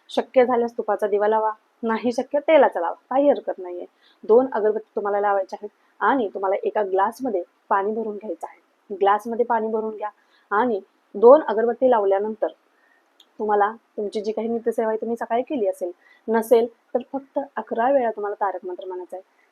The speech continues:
पाच मिनिटामध्ये अकरा वेळा तारक मंत्र बोलून होतो बरं का? होतो. पहिल्यांदा तुम्हाला पाठ नसेल, पण तुम्ही जसा उच्चार करायला सुरुवात कराल तसं तुमचं ते पाठांतर होत जातं. "निशंक हो, निर्भय हो मनारे,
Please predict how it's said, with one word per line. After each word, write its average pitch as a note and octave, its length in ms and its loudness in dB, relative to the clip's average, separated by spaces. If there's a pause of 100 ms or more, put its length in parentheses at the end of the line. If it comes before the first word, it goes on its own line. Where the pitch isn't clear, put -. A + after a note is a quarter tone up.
पाच C4 260 -2
मिनिटामध्ये G#3+ 520 -2
अकरा G3+ 300 -2
वेळा G#3+ 200 -2
तारक F#3+ 280 -8
मंत्र F#3+ 200 -8
बोलून F#3+ 400 -4
होतो F#3 260 -4
बरं F#3 140 0
का? F3 140 -8 (560)
होतो. B3+ 400 4 (380)
पहिल्यांदा A3 340 2
तुम्हाला A#3+ 260 0
पाठ B3+ 220 4
नसेल, G3 320 -4 (320)
पण A#3 120 -2
तुम्ही B3 220 -2 (120)
जसा A#3 240 -4
उच्चार C4 400 -2
करायला B3+ 280 0
सुरुवात G#3 280 -2
कराल G3 180 -4
तसं G3+ 240 -18
तुमचं A3+ 260 -8
ते A#3 60 4
पाठांतर A3 520 -4
होत C4+ 360 -2
जातं. F3+ 220 -6 (400)
"निशंक C4 360 -8
हो, B3+ 120 -6
निर्भय A#3 380 -2
हो B3+ 160 -2
मनारे, G3 460 -6